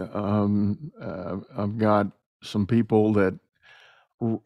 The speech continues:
are really struggling with the notion of hiring some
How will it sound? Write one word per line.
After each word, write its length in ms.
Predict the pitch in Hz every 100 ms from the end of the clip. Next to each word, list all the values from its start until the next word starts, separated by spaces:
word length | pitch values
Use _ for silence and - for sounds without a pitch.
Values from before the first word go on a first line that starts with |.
| -
are 140 | 107
really 360 | 104 131 175 180
struggling 760 | - - 143 147 139 117 113
with 140 | 107 -
the 100 | 107
notion 600 | 104 113 135 - 113 110
of 160 | 104
hiring 640 | 87 - 123 131 135 123 117
some 760 | - 110 107 104 101 85 202